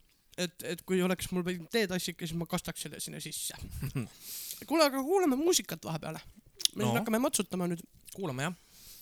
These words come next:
Speaker 2: Ee, meil on siin lisaks headele sõbrannadele, kellest iga saade kuulete, on meil ka hea sõber. Mitte ainult üks,
Speaker 1: Tegelikult
Speaker 2: aga
Speaker 1: mitu, jah, jah.
Speaker 2: aga, aga seekord me räägime ühest, et, ähm, et, äh,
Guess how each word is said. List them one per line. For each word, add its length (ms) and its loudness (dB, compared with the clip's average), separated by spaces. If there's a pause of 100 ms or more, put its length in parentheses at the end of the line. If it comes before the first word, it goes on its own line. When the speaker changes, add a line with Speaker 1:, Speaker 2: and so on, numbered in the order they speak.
(240)
Speaker 2:
Ee, 580 0
meil 200 2
on 140 2
siin 200 2
lisaks 360 0
headele 380 2
sõbrannadele, 640 0
kellest 320 -4
iga 220 -4
saade 240 -2
kuulete, 380 -2
on 80 -2
meil 140 -2
ka 100 0 (260)
hea 180 2
sõber. 340 0 (580)
Mitte 200 -4
ainult 220 -2
üks, 100 0
Speaker 1:
Tegelikult 340 4
Speaker 2:
aga 60 0
Speaker 1:
mitu, 320 0
jah, 200 4 (120)
jah. 180 -8 (140)
Speaker 2:
aga, 280 -6 (180)
aga 180 -8
seekord 360 -4
me 80 -6
räägime 280 -6
ühest, 340 -6
et, 340 -12
ähm, 280 -6 (800)
et, 600 -12
äh, 1080 -10